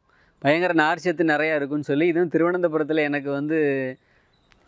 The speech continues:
ஸ்ரீகாரியம் அப்படிங்கிற இடத்துல கிழங்கு ஆராய்ச்சி மையம் இருக்கு, அங்கேருந்து வாங்கிட்டு வந்தேன். இந்த கிழங்கு இப்போ தான் முதல்ல பயிரிட்டு பிடுங்கியிருக்கேன். ஒரு தூருக்கு வந்து ஆறு கிலோ, எட்டு கிலோ கிழங்கு இருக்குது. ஆனா ஒவ்வொரு கிழங்குமே ரெண்டு கிலோ, ரெண்டரை கிலோ இருக்குது.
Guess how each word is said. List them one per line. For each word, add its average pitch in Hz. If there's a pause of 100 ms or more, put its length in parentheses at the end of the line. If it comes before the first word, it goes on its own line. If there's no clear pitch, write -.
(320)
ஸ்ரீகாரியம் 175
அப்படிங்கிற 156
இடத்துல 147
கிழங்கு 175
ஆராய்ச்சி 151
மையம் 139
இருக்கு, 127
அங்கேருந்து 151
வாங்கிட்டு 135
வந்தேன். 131 (480)
இந்த 185
கிழங்கு 185 (160)
இப்போ 165
தான் 175
முதல்ல 175
பயிரிட்டு 165
பிடுங்கியிருக்கேன். 165 (120)
ஒரு 165
தூருக்கு 180
வந்து 180
ஆறு 170
கிலோ, 180
எட்டு 160
கிலோ 165
கிழங்கு 151
இருக்குது. 143
ஆனா 180
ஒவ்வொரு 202
கிழங்குமே 180
ரெண்டு 190
கிலோ, 190
ரெண்டரை 165
கிலோ 160
இருக்குது. 120